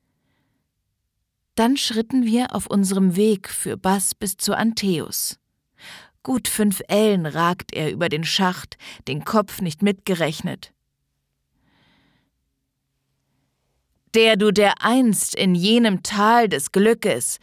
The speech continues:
wo Scipio hohen Ruhmes teilhaft wurde, als Hannibal und seine Truppen flohen zur Beute, tausend Löwen dir gewannest, ja der,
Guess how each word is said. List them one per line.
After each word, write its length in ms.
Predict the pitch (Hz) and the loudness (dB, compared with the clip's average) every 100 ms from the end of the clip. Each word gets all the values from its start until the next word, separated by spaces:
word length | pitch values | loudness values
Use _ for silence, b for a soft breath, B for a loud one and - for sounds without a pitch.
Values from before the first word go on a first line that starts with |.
| b b | b b
wo 140 | - 151 | -6 -4
Scipio 800 | - - 233 226 - 185 165 | -4 -2 -2 -2 -4 -2 -2
hohen 300 | 160 226 214 190 | 0 2 2 2
Ruhmes 460 | 180 226 214 - | 2 2 2 -2
teilhaft 600 | - 208 220 196 196 - | -2 2 4 2 0 -2
wurde, 380 | 190 202 185 151 | 2 2 2 -2
als 260 | 120 - - | -6 -6 0
Hannibal 600 | 214 214 190 180 170 123 | 2 2 2 2 2 0
und 140 | 143 | -4
seine 260 | 143 127 196 | -2 -2 -2
Truppen 380 | - 226 202 190 | -2 -2 -2 -4
flohen 440 | 190 190 190 165 | 0 2 2 -2
zur 200 | - - | -6 -6
Beute, 520 | - 196 214 202 - | 2 2 2 -2 -10
tausend 500 | - 185 208 190 170 | -6 2 2 2 0
Löwen 380 | 185 214 226 185 | 2 2 2 2
dir 120 | 185 | 0
gewannest, 540 | 185 180 190 196 190 - B B B | 0 0 2 2 0 -6 B B B
ja 280 | 214 240 233 | 2 4 4
der, 420 | 202 220 156 | 4 2 2